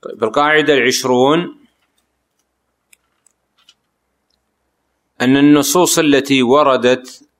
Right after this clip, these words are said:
بإثبات حجية خبر الواحد كما تشمل الأحكام الفقهية تشمل الأحكام العقدية، ولذلك لا زال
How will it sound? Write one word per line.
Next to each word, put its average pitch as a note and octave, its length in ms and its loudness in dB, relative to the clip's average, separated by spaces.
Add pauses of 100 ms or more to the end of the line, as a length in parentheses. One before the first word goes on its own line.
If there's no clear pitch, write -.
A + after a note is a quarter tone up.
(360)
بإثبات A#2 640 -2
حجية A#2+ 640 -4
خبر C3 420 -2
الواحد C3+ 680 -2 (1500)
كما D3 300 -2
تشمل C#3+ 500 -4
الأحكام C3+ 540 -4
الفقهية C3+ 680 -2
تشمل C3+ 400 -6
الأحكام A#2+ 500 -4
العقدية، G2 760 -6 (3750)
ولذلك D3 800 -4 (680)
لا C3 260 -4
زال A#2 640 -2